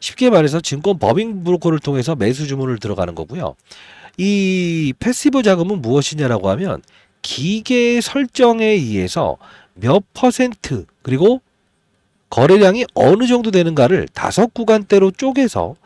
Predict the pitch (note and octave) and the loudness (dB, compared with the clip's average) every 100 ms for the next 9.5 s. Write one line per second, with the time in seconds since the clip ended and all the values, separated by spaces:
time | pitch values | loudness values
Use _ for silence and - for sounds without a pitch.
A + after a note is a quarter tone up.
0 | _ - - - C4+ C4+ C4+ B3 B3 A#3+ | _ -20 -16 -8 -6 -4 -4 -2 0 0
1 | F#3 - B3+ A3+ - F#3 G#3+ - D3 E3 | 0 -2 -2 -2 -4 -4 -4 -4 -4 -2
2 | B2+ F#2+ F2+ F#2+ F2 E2 D2+ B1 D#2+ _ | -2 -2 -4 -8 -10 -12 -14 -16 -18 _
3 | - - - A#3 C4 D#3 A3 C#3 - _ | -20 -16 -4 2 2 2 0 -4 -8 _
4 | - - - F3 F3 - F#3+ E3+ - D3 | -8 -4 -2 -2 -2 2 2 2 -4 -8
5 | G3 D#3+ C3 C3+ C#3+ C3+ A#2 D#3+ E3 C3+ | -2 2 2 0 -4 -2 0 0 -2 -6
6 | B2+ A2+ G#2 G#2 F#2 E2 - G#3 - - | -6 -6 -8 -4 -4 -4 -8 -10 -10 -20
7 | - - - F3+ B3 - - D3+ G#3+ - | -20 -4 -4 0 0 0 2 2 2 2
8 | A#3 D#3 A2+ F#2 F#2+ F#3 _ _ _ _ | 2 2 0 -4 -10 -12 _ _ _ _
9 | _ - B3+ C4 C#4 | _ 2 4 4 -2